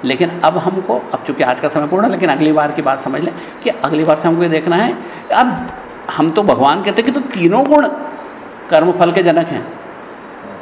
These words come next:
तो तीनों गुण तो वापस धरती पे पटकेंगे बाहर ले जा, ले जाके, कर्म फल तो कभी हमको मुक्त नहीं होने देता। तो अर्जुन अब अंतिम प्रश्न पूछते हैं इसके बाद,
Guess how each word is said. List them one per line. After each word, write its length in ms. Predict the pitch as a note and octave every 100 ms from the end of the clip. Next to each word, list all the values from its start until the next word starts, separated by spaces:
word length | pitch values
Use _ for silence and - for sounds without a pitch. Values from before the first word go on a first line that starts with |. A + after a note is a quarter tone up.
| - - - - - -
तो 80 | A#3+
तीनों 340 | A3+ D#3+ F3
गुण 140 | G3+
तो 100 | G#3
वापस 300 | A3+ A3+ G4
धरती 220 | F4+ - G#4
पे 60 |
पटकेंगे 400 | C4+ B3 A#3 G#3+
बाहर 220 | F3 D3+
ले 100 | D#3
जा, 120 | C3 C3+
ले 100 | C3
जाके, 200 | B2+ F3
कर्म 340 | C3 C#3 F3+
फल 220 | F3+ D#3
तो 140 | D3+ A3+
कभी 340 | - D#3 A#3
हमको 300 | - C#3 F#3+
मुक्त 260 | E3 - F#3+
नहीं 140 | G#3
होने 200 | F#3+ F3
देता। 240 | C#3 A2+ A2+ - - - - - - -
तो 180 | F#3 F3+ F3 - -
अर्जुन 320 | C#3 D#3 A#3
अब 260 | G3 D#3 A#2+ -
अंतिम 300 | C3 B2 B2+
प्रश्न 300 | C3 A#2+ C#3+
पूछते 320 | C3 B2 B2+
हैं 60 | A#2+
इसके 140 | -
बाद, 260 | A#2+ D3